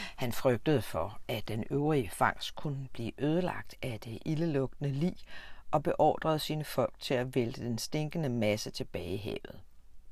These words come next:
Men da mandskabet ved fælles kræfter forsøgte at smide kadaveret over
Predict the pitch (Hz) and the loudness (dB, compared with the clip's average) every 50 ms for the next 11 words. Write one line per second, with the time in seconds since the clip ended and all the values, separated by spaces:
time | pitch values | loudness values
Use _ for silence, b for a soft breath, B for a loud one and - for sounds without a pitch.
0 | - - - - - 151 135 120 110 - 95 - 104 - - - - 107 107 101 | -14 -12 -8 -4 0 2 2 2 0 -2 -4 -6 -6 -6 -6 -4 -2 -2 -2 -2
1 | 104 - - 131 117 - - - 127 123 - 107 104 - - 147 - - - - | -2 -2 -2 -2 -2 -2 -2 -2 -4 -4 -4 -6 -6 -2 0 0 0 0 -4 -6
2 | - - - 107 127 127 - - 160 151 - 107 - - 139 131 123 - - - | -4 0 0 2 2 0 -2 -4 -4 -4 -4 -6 -4 0 0 0 0 -2 -2 -2
3 | 107 104 110 - - 135 123 - - - 110 - 113 110 117 - - 107 135 120 | -2 -2 -4 -4 -4 -2 -4 -2 -4 -6 -2 2 4 4 4 4 4 4 4 4
4 | 90 78 - | 4 4 2